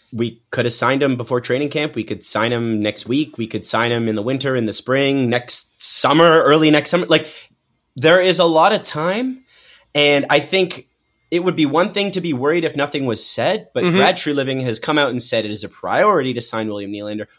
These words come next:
Speaker 1: William Nylander has come out and said, "What is the rush? I've got one more year.
Speaker 2: Yes.
Speaker 1: I want to only play here."
Speaker 2: And I love it, yeah.
Speaker 1: And something that I don't think people think about,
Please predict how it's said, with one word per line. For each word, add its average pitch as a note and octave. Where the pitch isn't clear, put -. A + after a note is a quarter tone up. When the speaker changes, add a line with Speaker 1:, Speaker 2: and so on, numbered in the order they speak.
Speaker 1:
William G#3
Nylander E3
has B2+
come C3+
out B2+
and A#2+
said, A#2+
"What C#3+
is A#3
the C3+
rush? A2+
I've G#2+
got G#2+
one D#3+
more E3
year. A#2
Speaker 2:
Yes. D#3
Speaker 1:
I -
want A#2+
to A2
only D3+
play E3+
here." G2
Speaker 2:
And D#3
I C#3+
love C#3+
it, A#2
yeah. D3
Speaker 1:
And F3
something A#3
that F#3
I E3
don't E3
think D#3+
people C#3
think F#3
about, G#2